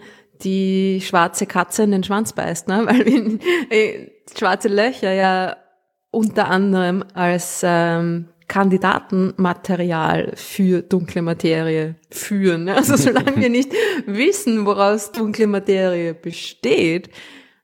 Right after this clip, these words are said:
Speaker 1: ähm, und schwarze Löcher möglicherweise auch einen Bestandteil der dunklen Materie bilden könnten,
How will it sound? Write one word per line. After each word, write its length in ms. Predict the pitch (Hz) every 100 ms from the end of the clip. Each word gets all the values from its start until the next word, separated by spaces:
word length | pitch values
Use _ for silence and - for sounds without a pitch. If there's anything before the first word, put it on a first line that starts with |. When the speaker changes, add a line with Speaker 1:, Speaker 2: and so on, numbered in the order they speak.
| _ _ -
Speaker 1:
ähm, 580 | 202 196 185 180 185 190
und 180 | - 202
schwarze 320 | 202 190 196 208
Löcher 520 | 196 208 214 202 208
möglicherweise 1000 | 208 233 254 220 208 202 202 202 190 185
auch 120 | 233
einen 200 | 233 196
Bestandteil 760 | 190 - - 233 302 - 165 165
der 140 | 175
dunklen 420 | 170 202 190 180
Materie 540 | 180 175 175 170 170 160
bilden 580 | - 262 392 226 180 -
könnten, 600 | 170 160 165 - 196